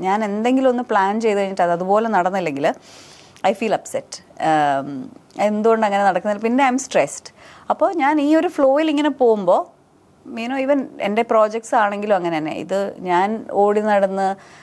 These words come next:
ആൾക്കാരോട് പറഞ്ഞ് എനിക്കിത് ചെയ്യണം, എനിക്കൊരു ചാൻസ്, അങ്ങനെ ഒരു സംഭവങ്ങളൊന്നും ഇല്ല. അതെല്ലാം ഞാനിങ്ങനെ as years are passing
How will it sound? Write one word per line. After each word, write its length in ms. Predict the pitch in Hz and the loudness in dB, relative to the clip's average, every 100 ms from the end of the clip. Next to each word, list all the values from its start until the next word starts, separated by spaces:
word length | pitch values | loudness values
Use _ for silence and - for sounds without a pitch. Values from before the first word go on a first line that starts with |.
| - - | -10 -2
ആൾക്കാരോട് 540 | 190 190 196 190 190 196 | -2 0 0 0 -2 0
പറഞ്ഞ് 360 | 185 175 180 180 | 0 0 -4 -6
എനിക്കിത് 480 | 185 202 190 190 180 | -4 -6 -6 -6 -6
ചെയ്യണം, 540 | 190 170 170 175 175 | -2 -2 0 -2 -2
എനിക്കൊരു 340 | 170 170 185 | -2 -2 -4
ചാൻസ്, 320 | 180 180 180 - 190 | 0 0 0 -2 -2
അങ്ങനെ 320 | 208 240 262 | 0 2 2
ഒരു 260 | 240 247 247 _ 214 | 2 0 -4 _ -6
സംഭവങ്ങളൊന്നും 880 | 214 202 208 208 214 202 208 214 - - - | -2 0 0 2 2 0 -2 -6 -10 -20 -14
ഇല്ല. 160 | 180 170 | -8 -6
അതെല്ലാം 480 | 175 202 226 294 | -4 -2 0 0
ഞാനിങ്ങനെ 560 | 247 233 247 240 254 262 - - - - - 190 | 0 0 -2 -4 -4 -6 -8 -18 -10 -4 0 0
as 80 | |
years 260 | 190 208 220 | 0 0 2
are 180 | 233 226 | 2 2
passing 420 | 202 196 - 311 | 0 0 -4 -10